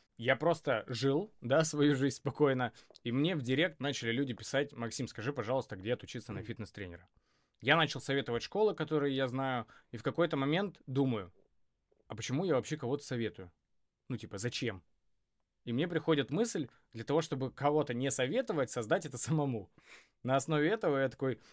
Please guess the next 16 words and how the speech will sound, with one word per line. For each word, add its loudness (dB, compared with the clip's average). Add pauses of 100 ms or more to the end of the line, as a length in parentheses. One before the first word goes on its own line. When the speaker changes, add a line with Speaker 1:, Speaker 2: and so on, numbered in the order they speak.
(140)
Speaker 1:
«Блин, 2
класс, 6
начну -2
изучать -2
конкурентов». -4 (560)
Начинаю 2
изучать 2
конкурентов 0
и -4
понимаю, 2
что -4
те 2
школы, 0
которые 0
я 4
советовал, 2